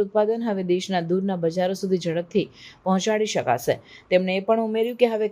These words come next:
કાશ્મીરના લોકો માટે મુસાફરી વધુ અનુકૂળ અને વિશ્વસનીય બની છે, ખાસ કરીને જ્યારે હવાઈ મુસાફરી મોંઘી અને રોડ મુસાફરી અવારનવાર અવરોધાય છે. આ રેલ પ્રોજેક્ટ ભારતના ઇજનેરો અને કામદારોની મહેનત અને વિવિધ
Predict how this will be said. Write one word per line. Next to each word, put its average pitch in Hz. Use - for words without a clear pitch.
કાશ્મીરના 220
લોકો 220
માટે 226
મુસાફરી 208
વધુ 202
અનુકૂળ 196
અને 185
વિશ્વસનીય 196
બની 151
છે, 139
ખાસ 175
કરીને 208
જ્યારે 196
હવાઈ 196
મુસાફરી 202
મોંઘી 180
અને 185
રોડ 196
મુસાફરી 190
અવારનવાર 175
અવરોધાય 147
છે. -
આ 147
રેલ 202
પ્રોજેક્ટ 208
ભારતના 214
ઇજનેરો 214
અને 208
કામદારોની 196
મહેનત 202
અને 175
વિવિધ 226